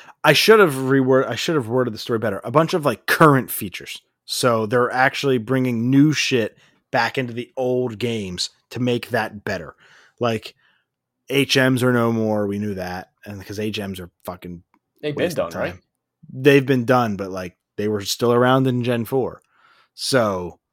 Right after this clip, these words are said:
Speaker 1: for them to get rid of them is a nice little quality of life improvement. But, like,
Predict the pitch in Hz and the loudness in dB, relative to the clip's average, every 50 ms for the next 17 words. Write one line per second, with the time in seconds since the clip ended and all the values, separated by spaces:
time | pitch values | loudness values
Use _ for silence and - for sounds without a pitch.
0 | _ _ _ - 127 123 123 120 120 113 120 110 120 107 104 120 147 160 156 127 | _ _ _ -6 -2 -2 -2 -2 -4 -6 -4 -4 -4 -4 0 2 4 4 4 2
1 | 117 104 101 98 98 - - - 110 101 110 113 113 107 101 - 107 101 101 - | 2 -4 -6 -8 -10 -12 -12 -12 -10 -8 -6 -6 -6 -6 -6 -6 -8 -8 -10 -8
2 | - 107 98 95 98 95 87 92 92 90 85 82 85 80 87 87 85 78 82 82 | -8 -8 -6 -6 -6 -8 -10 -10 -12 -14 -14 -14 -16 -16 -14 -14 -16 -16 -18 -20
3 | - - - 113 113 110 117 113 117 117 104 - - - | -20 -14 -10 -8 -8 -6 -6 -6 -6 -6 -8 -10 -14 -20